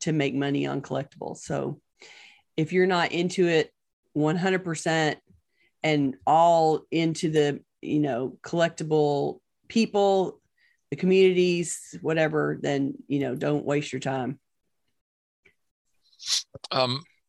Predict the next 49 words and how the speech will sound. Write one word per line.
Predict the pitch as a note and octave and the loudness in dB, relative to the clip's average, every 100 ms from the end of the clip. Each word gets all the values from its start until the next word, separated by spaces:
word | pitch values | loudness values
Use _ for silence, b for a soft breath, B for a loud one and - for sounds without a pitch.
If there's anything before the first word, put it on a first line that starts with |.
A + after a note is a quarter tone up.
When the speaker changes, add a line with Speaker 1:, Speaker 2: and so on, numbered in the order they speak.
| _ - | _ -4
Speaker 2:
Amanda, | C#3+ D#3 E3+ C#3 | 0 0 2 -2
who | B2 B2+ B2 - | -2 -6 -6 -2
talked | C#3 C3 | -2 0
about | C3 A#2+ A#2+ _ _ C#3 | 0 -2 -2 _ _ -2
doll, | B2 A#2+ A2+ A2+ A2+ | 2 4 4 0 -4
the, | A#2 G#2+ - | -4 -4 -4
the | A#2 | -8
family | G2+ B2+ C3 B2+ G#2+ | -2 0 0 -4 -2
doll | A2 G#2 | 0 0
collection, | G2+ A2 - A#2 | 2 -2 0 -2
said, | A2+ A2 | -2 0
"I | C#3 | 2
should | C#3+ D3 | 2 2
send | E3 C#3+ | 0 0
the | C3+ | -2
link | B2 F3+ - | 0 0 -2
for | E3 | -2
this | E3 | 0
podcast | - C#3+ C#3 B2 G#2+ G2 - B B B B | 2 2 2 0 0 2 0 B B B B
to | - | -2
the | B2 B2 | 0 0
other, | C#3 D#3 D3+ _ - | 0 0 -2 _ -4
the | C#3 | 0
other | C3 D#3+ E3+ | 2 2 2
beneficiaries | C#3 C3 - C#3 - A2 A#2 G#2 | 2 0 0 0 2 2 2 0
of | - A2+ | 0 -2
the | A2 | 0
estate | A2 - B2+ A#2 - | 2 2 2 0 -4
these | F#2+ | -6
dolls | F2+ F#2+ E2+ E2 | -2 0 0 -4
are | F2 | -4
in. | E2+ D#2+ D#2 - _ B B B | -4 -4 -8 -20 _ B B B
They | - D#3+ | -2 0
want | D#3+ C#3+ | -2 -4
to | C3+ | -2
realize | C3 B2+ B2 - | 0 2 0 -2
the | |
perceived | - G#2+ - D3 C#3+ G#2 | -4 0 2 2 0 0
value | G#2+ G2 F#2 | 2 2 -2
of | |
these | F2 F2+ | -4 -4
dolls, | - F2+ F2+ F2 - - | 0 0 2 0 -2 -2
yet | A2 F#2+ | -4 -2
here | C#3 C#3+ | 0 2
they | C#3 | 2
sit | A#2 B2 F#2 | 2 2 0
in | G2+ | -2
my | G2 | -4
basement. | F#2+ G#2 G2 - C#2+ | 0 0 2 0 -4